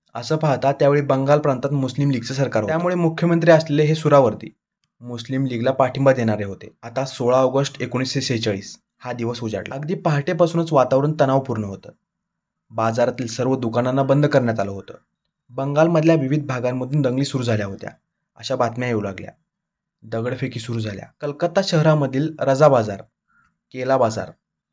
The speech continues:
कॉलेज रोड, हॅरिसन मार्ग आणि बुर्रा बाजार ही ठिकाणे प्रत्यक्ष कृती करण्याची मुख्य ठिकाणे बनली होती.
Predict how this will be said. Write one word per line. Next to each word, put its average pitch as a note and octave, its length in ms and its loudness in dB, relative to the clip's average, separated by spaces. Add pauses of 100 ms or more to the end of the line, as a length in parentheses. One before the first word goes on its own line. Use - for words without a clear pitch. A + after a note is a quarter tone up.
(240)
कॉलेज A#2+ 320 -4
रोड, G2 180 -6 (480)
हॅरिसन C#3 400 -2
मार्ग C#3 300 2 (240)
आणि B2 180 -12
बुर्रा B2+ 340 2
बाजार A2+ 320 2 (260)
ही F3+ 60 -8
ठिकाणे E3 420 0
प्रत्यक्ष E3+ 480 -2
कृती D3 260 -6
करण्याची B2 420 -2
मुख्य D#3 320 2
ठिकाणे A#2 300 -2
बनली C3 260 0
होती. G2+ 320 -10